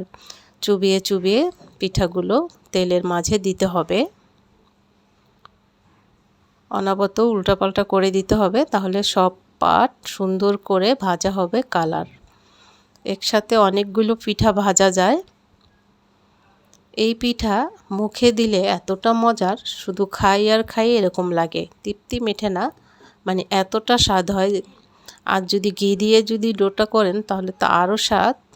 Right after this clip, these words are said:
আর অনেক দিন বানিয়ে রেখে খাওয়া যায়। অনেক ক্রিস্পি হয় এই পিঠাগুলো। তো আমি দীর্ঘ সময় নিয়ে কিন্তু অনেক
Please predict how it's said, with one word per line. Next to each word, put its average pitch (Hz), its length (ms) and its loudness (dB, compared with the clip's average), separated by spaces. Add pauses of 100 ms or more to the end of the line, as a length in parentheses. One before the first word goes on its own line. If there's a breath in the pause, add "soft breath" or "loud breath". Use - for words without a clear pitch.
(420 soft breath)
আর 190 200 2
অনেক 208 360 2
দিন 240 220 0
বানিয়ে 208 440 2
রেখে 214 300 0
খাওয়া 175 360 2
যায়। 165 280 -4 (1700)
অনেক 202 340 2 (200)
ক্রিস্পি 233 540 0
হয় 208 280 4
এই 277 120 0
পিঠাগুলো। 190 720 0 (1700 loud breath)
তো 214 80 2
আমি 202 220 4
দীর্ঘ 220 300 2 (120)
সময় 233 420 4
নিয়ে 240 280 4
কিন্তু 220 380 -4 (280)
অনেক 202 260 -4